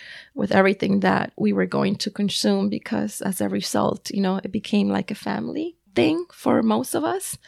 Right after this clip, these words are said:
Um, the use of herbs and supplements, which became very much part of, we immediately were put in contact, uh, by my cousin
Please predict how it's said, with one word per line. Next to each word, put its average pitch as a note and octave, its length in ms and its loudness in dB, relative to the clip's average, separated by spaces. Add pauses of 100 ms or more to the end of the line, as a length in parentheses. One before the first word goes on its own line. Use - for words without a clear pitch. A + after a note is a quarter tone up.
(1000)
Um, G#3 640 6 (640)
the A#3+ 180 2
use A3 320 0
of - 480 -2 (200)
herbs G3 840 4
and F#3+ 300 0
supplements, - 800 -2 (280)
which G3+ 280 -2
became G3+ 380 0
very F#3 220 2
much F#3+ 340 -4
part G3 360 0
of, - 560 -6 (560)
we G3+ 200 0
immediately F#3+ 760 4 (920)
were A3+ 160 2
put G3+ 200 4
in F3+ 120 6
contact, G3 840 0
uh, G3 200 -4
by G3 220 -2
my - 440 0
cousin G3+ 500 2